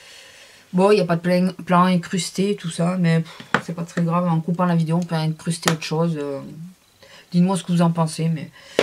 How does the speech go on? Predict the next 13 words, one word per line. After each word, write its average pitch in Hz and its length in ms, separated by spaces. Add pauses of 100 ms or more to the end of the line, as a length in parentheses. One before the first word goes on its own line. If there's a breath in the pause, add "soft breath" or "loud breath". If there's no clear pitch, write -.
(1500 loud breath)
Je, 175 200
ouais, 190 320
j'aime 180 460
mon 175 420
générique 170 420
et 165 60
faire 165 160
une 156 140
Movie 147 180
Maker, 143 400
d'ailleurs. 135 380
Euh, 151 500
je, 135 140